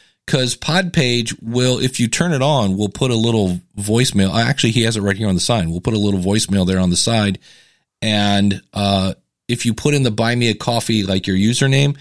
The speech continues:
you'll notice Chris has one in the bottom left-hand corner. So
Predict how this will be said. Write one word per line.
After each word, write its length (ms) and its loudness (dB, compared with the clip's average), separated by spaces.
you'll 120 -2
notice 320 2
Chris 260 -2
has 180 0
one 180 2
in 40 2
the 60 0
bottom 260 0
left-hand 400 -4
corner. 400 -12
So 360 -4